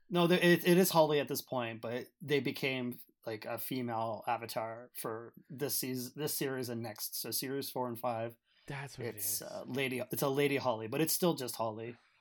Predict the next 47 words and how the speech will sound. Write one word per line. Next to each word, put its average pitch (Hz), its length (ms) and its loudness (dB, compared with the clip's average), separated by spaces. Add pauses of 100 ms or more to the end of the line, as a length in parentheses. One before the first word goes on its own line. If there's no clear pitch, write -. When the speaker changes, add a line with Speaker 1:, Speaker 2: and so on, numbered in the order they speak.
(220)
Speaker 2:
Right. 120 280 0
Speaker 1:
And 135 80 -4
then 123 380 -4
after 147 320 6
series 135 440 0
five 117 280 4
is 120 100 -6
when 123 120 -2
they 117 100 -4
lose 120 340 -2
Red 110 200 -8
Dwarf, 110 340 -6
and 120 80 -6
when 117 120 -6
they 107 100 -8
get 120 140 -2
it 101 100 -12
back, 107 500 -8 (180)
it's 127 200 -8
back 113 280 -4 (120)
to, 107 440 -6
uh, 123 180 -14 (560)
Speaker 2:
Guy 110 180 -2
Speaker 1:
uh, 98 60 -4
Speaker 2:
Holly. 80 260 -4 (360)
Speaker 1:
b-, - 140 -12
back 127 240 -6
to 127 80 -12
the 120 60 -10
guy. 113 240 -8 (200)
Yeah. - 180 -8 (200)
Speaker 2:
Right. 107 300 -2 (500)
This 220 140 -2
is 285 100 -2
the 294 100 0
thing 247 140 4
about 185 160 10
Red 143 160 6
Dwarf, 107 260 -4 (440)
before 143 320 -2
we 127 160 -4 (100)
dive 123 220 4
right 120 140 4
into 113 160 -2
Camille 104 280 -6
quickly. 92 420 -8 (120)
Uh, 101 400 4